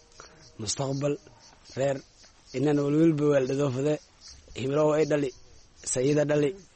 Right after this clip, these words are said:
Yaa, ileen nololan, ini ana ka dhaa jaralay mee, la ka dhaa bo.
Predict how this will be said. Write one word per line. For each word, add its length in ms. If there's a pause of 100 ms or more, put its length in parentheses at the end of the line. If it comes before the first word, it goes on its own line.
(240)
Yaa, 340 (280)
ileen 380
nololan, 520 (560)
ini 200
ana 180
ka 100
dhaa 200
jaralay 480
mee, 280 (340)
la 140
ka 80
dhaa 220
bo. 140